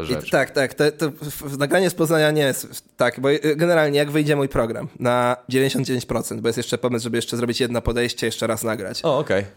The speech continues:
Speaker 1: E, ale to bardziej dla mnie, bo myślę, że nagranie jest bardzo fajne. E, ja mam nagrane trzy występy, z czego dwa poszły bardzo fajnie. I, y, special będzie zmontowany z dwóch występów. Z Białegostoku i z Poznania.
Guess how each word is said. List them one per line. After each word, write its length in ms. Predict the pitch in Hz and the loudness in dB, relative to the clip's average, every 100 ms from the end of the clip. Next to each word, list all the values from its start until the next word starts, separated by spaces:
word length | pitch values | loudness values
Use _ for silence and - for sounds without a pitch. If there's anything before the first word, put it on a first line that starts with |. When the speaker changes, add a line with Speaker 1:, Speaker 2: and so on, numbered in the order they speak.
| - | -2
Speaker 1:
E, 300 | 131 139 139 | 2 4 4
ale 220 | 165 175 | 4 2
to 120 | 170 160 | 2 2
bardziej 300 | 156 135 139 | 2 2 2
dla 180 | 135 | 2
mnie, 160 | 123 120 | 2 0
bo 100 | 127 | 0
myślę, 260 | 131 127 120 | 0 0 0
że 80 | |
nagranie 280 | 120 120 120 | 0 2 2
jest 120 | 117 | 0
bardzo 220 | 120 113 110 | 0 -2 -2
fajne. 360 | 107 95 104 - _ _ _ _ _ _ _ - _ - | -6 -6 -10 -14 _ _ _ _ _ _ _ -16 _ -4
E, 140 | 113 120 | 0 4
ja 120 | 160 | 4
mam 180 | 170 156 | 4 2
nagrane 680 | 139 147 143 143 139 135 131 | 2 2 2 2 2 2 0
trzy 220 | - - | -4 -2
występy, 580 | 147 139 139 135 160 190 | -2 0 0 0 0 0
z 60 | - | 0
czego 220 | 147 143 | 0 0
dwa 440 | 135 147 147 143 - - | 0 2 2 2 -4 -6
poszły 220 | 135 139 | -4 0
bardzo 280 | 131 135 127 | 2 2 0
fajnie. 500 | - 123 123 151 214 - _ _ _ _ _ - | 0 0 0 0 0 -4 _ _ _ _ _ -4
I, 560 | 135 135 139 135 131 127 139 135 | 0 2 4 2 0 0 0 2
y, 40 | 127 | 0
special 400 | - 170 175 151 | 2 2 2 2
będzie 200 | 143 135 | 2 2
zmontowany 440 | 135 135 135 131 | 0 2 0 0
z 60 | 123 | -2
dwóch 180 | 131 127 | -2 -2
występów. 580 | 117 117 110 113 - _ _ _ _ _ | -4 -4 -6 -10 -12 _ _ _ _ _
Z 80 | - | -2
Białegostoku 760 | 135 143 143 - 165 170 240 240 | 2 4 2 2 0 2 2 2
i 300 | 139 147 147 | 0 0 -2
z 80 | |
Poznania. 640 | - - 127 131 104 101 | -4 -4 -2 0 -2 -6